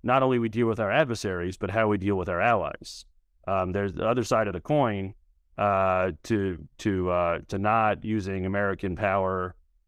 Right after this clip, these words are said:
right, and being the strong nation that you're calling for, uh, either to e-, execute military operations or to deter,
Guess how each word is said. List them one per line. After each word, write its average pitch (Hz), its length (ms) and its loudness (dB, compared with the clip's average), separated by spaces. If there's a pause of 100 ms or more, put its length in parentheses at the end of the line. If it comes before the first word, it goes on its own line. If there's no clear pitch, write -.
(120)
right, 95 260 -2
and 95 100 -2
being 95 220 -2
the 92 80 -2
strong 98 380 0
nation 92 360 -4
that 90 100 -6
you're 87 120 -6
calling 90 360 -2
for, 90 520 -4 (360)
uh, 95 440 0
either 113 280 2
to 101 220 -4 (180)
e-, 101 200 -2
execute 117 600 -2
military 107 440 0
operations 95 720 -2
or 92 180 -2
to 90 300 -4
deter, 104 680 0